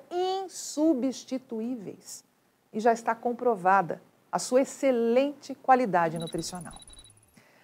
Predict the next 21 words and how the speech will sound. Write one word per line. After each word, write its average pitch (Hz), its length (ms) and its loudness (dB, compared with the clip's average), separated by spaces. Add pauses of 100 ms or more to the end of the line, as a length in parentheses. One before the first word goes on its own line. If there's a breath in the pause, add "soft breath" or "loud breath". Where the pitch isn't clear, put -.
Segundo 330 380 8
dados 233 480 10
da 185 100 4
Sociedade 196 600 4
Brasileira 185 520 4
de 170 80 2
Alimentação 170 640 -2
e 180 60 -4
Nutrição, 170 580 0 (400 soft breath)
o 185 80 4
leite 269 340 10
de 196 120 2
vaca 180 420 4
possui 190 560 -4
oitenta 285 640 6
e 240 80 -8
sete 226 380 0
por 175 180 -10
cento 190 340 -8
de 190 140 4
água 214 380 10